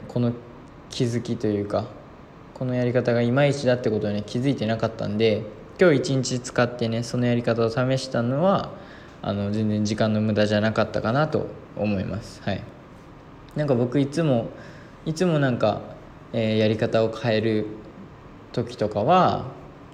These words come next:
その、あの、元々のやり方をずっと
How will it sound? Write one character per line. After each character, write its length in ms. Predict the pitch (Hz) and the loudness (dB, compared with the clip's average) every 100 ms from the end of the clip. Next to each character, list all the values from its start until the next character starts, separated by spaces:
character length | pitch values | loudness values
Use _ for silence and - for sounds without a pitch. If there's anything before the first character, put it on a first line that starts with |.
| - | -18
そ 220 | - 135 | -4 0
の、 400 | 120 117 113 113 120 - - - - - - - - - - - - - - - | 2 2 0 -4 -8 -16 -20 -20 -20 -20 -20 -20 -20 -20 -20 -20 -20 -20 -12 -4
あ 120 | 117 | -2
の、 200 | 107 107 | 0 2
元 260 | 123 135 | 2 4
々 220 | 160 165 185 | 4 4 6
の 80 | |
や 100 | 147 | 6
り 100 | 127 | 4
方 280 | 123 120 120 | 2 4 6
を 240 | 170 190 113 | 6 6 6
ず 140 | 127 | 2
っ 20 | |
と 520 | 120 131 127 117 - | 0 0 2 2 -2